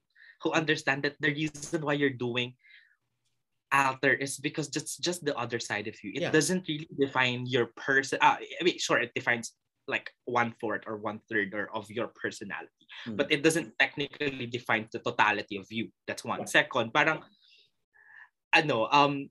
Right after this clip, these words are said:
Speaker 1: there are people out there where they find it, ano, s-, parang they find their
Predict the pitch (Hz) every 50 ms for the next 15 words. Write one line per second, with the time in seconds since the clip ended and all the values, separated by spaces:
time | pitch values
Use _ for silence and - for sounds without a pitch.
0 | _ _ 151 135 180 151 185 185 185 - 156 156 156 175 160 147 143 135 143 131
1 | 127 127 131 123 120 117 113 113 - - _ _ _ _ _ _ _ - 131 123
2 | 147 143 139 139 - - - 151 147 165 185 190 180 160 - _ - _ _ _
3 | 151 147 139 139 135 _ _ _ _ _ _ _ _ _ _ _ _ _ _ _
4 | _ _ _ - _ _ _ _ _ _ 131 139 131 123 113 107 110 107 - -
5 | - - - - - - - - 123 - _ _ _ 156 175 160 156 147 139 143
6 | 160 156 156 175 175 180 180 180 175